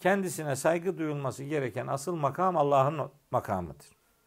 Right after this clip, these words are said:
"Felemma qada Zeydun minha vataran." Zeyd eşinden ayrılınca,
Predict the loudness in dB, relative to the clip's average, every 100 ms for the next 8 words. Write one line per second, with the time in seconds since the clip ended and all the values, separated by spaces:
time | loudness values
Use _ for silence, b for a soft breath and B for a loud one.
0 | _ _ _ _ _ _ -20 b b b
1 | b 4 8 8 10 10 12 12 12 12
2 | 10 6 6 2 2 8 10 10 8 4
3 | 0 0 -8 b b b -10 2 6 6
4 | 4 2 0 0 0 2 2 8 8 10
5 | 8 6 4 0